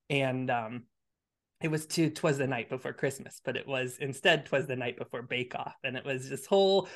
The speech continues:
little pan around. And I think the, just the production value just went so much better for last season, for season three. And this season, I can't do it alone anymore, you know? Like, I need to have help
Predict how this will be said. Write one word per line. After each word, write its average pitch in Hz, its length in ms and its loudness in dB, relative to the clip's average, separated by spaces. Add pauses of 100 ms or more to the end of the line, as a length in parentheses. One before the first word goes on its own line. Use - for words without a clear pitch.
(180)
little 208 240 8
pan 151 320 4
around. 143 340 2
And 175 80 0
I 202 80 8
think 240 300 0
the, 202 280 4
just - 160 0
the - 80 6
production 156 560 2
value 185 480 4 (280)
just 160 200 6
went 151 280 2 (100)
so 151 220 4
much 127 240 -2
better 110 360 -4 (200)
for 131 100 2
last 113 300 -2
season, 139 440 -10
for 135 100 0
season 127 380 -6
three. - 240 -10
And 147 280 -4
this 226 280 4
season, 135 600 0 (480)
I 151 60 -2
can't 175 320 0
do 165 120 4
it 147 60 6
alone 139 300 4
anymore, 120 560 -8
you 135 120 -4
know? 127 180 -2
Like, 131 180 -4
I 135 80 -4
need 151 200 0
to 160 80 2
have 127 400 -2 (460)
help - 320 -2